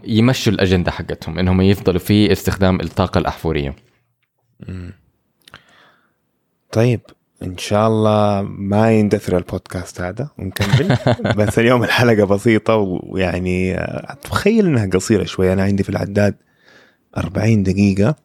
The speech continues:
Speaker 1: هي أربعين دقيقة،
Speaker 2: و-
Speaker 1: فغالبًا حتصير خمسة وثلاثين دقيقة.
Speaker 2: خمسة وثلاثين، عشان أول خمس دقايق كنا
Speaker 1: لغوصنا.
Speaker 2: يعني ما سج-، ما، أيوة، لخبطت كتير.
Speaker 1: <laughs>
Speaker 2: آه، بس أتخيل عشان هو... عشان هو تسجيل عن بعد، فديناميكية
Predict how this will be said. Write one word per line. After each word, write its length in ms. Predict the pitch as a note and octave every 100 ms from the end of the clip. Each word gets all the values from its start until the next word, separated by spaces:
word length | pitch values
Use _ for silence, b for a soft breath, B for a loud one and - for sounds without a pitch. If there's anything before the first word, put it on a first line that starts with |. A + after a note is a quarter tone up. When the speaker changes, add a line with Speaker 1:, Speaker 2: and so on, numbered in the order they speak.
| -
Speaker 1:
هي 160 | A#2 A2+
أربعين 300 | A#2 B2+ C#3+
دقيقة، 320 | A2 C3 G#2
Speaker 2:
و- 40 |
Speaker 1:
فغالبًا 420 | - G#2 A2 A2+ G#2+
حتصير 380 | G2 - A2+
خمسة 300 | G2+ G#2+ F#2+
وثلاثين 680 | F2 E2 D#2 D#2+ E2 D#2+ E2
دقيقة. 240 | - - E2
Speaker 2:
خمسة 280 | A#2 A2
وثلاثين، 460 | F#2+ G2 F#2+ G#2+ G#2
عشان 420 | F#2+ - G2 F#2
أول 260 | E2+ G2 F2+
خمس 280 | G2+ F#2+ F#2+
دقايق 380 | F#2 F#2+ F#2
كنا 720 | F#2 F#2+ F#2 F#2+ F#2+ F#2+ E2 E2+ - b b b
Speaker 1:
لغوصنا. 360 | F#2+ F2+ F2 D2+
Speaker 2:
يعني 140 | F#2
ما 140 | G2 G2
سج-، 260 | G2+ C#2+ G1+ G1+
ما، 500 | F2 F#2+ D#2+ E2 -
أيوة، 280 | F#2 F#2 - - - - A#2
لخبطت 540 | - F2+ E2+ - D#2+
كتير. 340 | - - E2 - B B B F#2+
Speaker 1:
<laughs> 400 | - - F#2 G2+
Speaker 2:
آه، 460 | G2+ G2 G2 F#2
بس 220 | G2+ C3
أتخيل 360 | E3 - A3 G#3
عشان 320 | C#3+ C#3+ D#3
هو... 100 | D#3+
عشان 360 | B2 F#2 - C3+
هو 140 | D3
تسجيل 720 | C#3+ B2+ B2+ D#3+ D3+ C#3 A2
عن 240 | G#2+ G#2 G#2
بعد، 300 | B2 A#2+ -
فديناميكية 840 | - G#2 A#2 A#2+ A#2 A2+ C#3 B2+